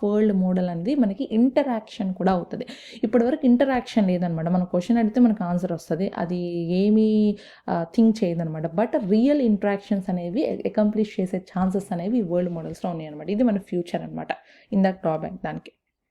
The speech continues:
నెక్స్ట్, no true on the fly learning yet.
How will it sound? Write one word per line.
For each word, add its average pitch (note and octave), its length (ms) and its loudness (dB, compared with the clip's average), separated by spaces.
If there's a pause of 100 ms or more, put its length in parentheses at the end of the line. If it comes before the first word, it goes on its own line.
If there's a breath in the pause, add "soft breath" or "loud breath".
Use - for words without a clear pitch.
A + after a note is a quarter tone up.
(480)
నెక్స్ట్, F#3 320 -2
no F#3+ 200 4
true A#3+ 280 0
on G3+ 100 0
the G3 120 0
fly F3+ 260 -2
learning E3+ 460 -4
yet. D#3+ 300 -2